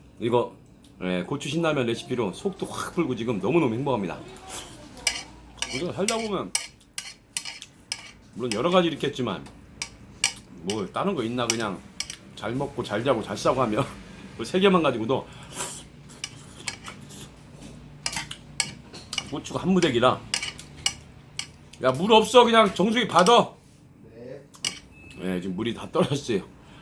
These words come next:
Speaker 1: 나도 이거 먹고선 해줄게, 바로.
Speaker 2: 네.
Speaker 1: 음. 우리 친구들이 또 이렇게 기다리고 있어서 좀 부지런히 먹고 싶나.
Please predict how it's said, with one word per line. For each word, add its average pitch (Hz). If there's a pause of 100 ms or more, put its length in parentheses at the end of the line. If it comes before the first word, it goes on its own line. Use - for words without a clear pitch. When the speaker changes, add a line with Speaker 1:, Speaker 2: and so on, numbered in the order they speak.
(2250)
Speaker 1:
나도 156
이거 190
먹고선 202
해줄게, 208
바로. 190 (720)
Speaker 2:
네. 117
Speaker 1:
음. 147 (2000)
우리 90
친구들이 127
또 110
이렇게 110
기다리고 123
있어서 107 (1900)
좀 104
부지런히 131
먹고 110
싶나. 92